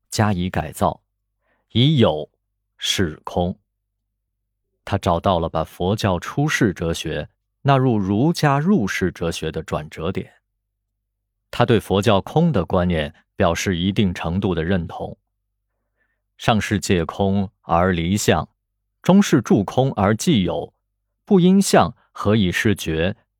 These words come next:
不由有何以悟无？那么空的哲学含义是什么呢？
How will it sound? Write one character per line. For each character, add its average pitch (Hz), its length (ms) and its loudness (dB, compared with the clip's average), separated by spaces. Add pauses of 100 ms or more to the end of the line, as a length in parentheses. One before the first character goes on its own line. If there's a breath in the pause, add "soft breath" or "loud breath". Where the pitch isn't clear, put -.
(120)
不 98 200 2
由 87 220 4
有 85 500 -2 (220)
何 98 360 0
以 87 200 0
悟 90 80 -2
无？ 85 500 -2 (840)
那 202 100 4
么 165 120 4
空 220 320 4
的 143 100 4
哲 123 240 2
学 143 160 0
含 101 320 0
义 180 160 6
是 - 180 -4
什 85 200 -6
么 80 80 -12
呢？ 78 260 -6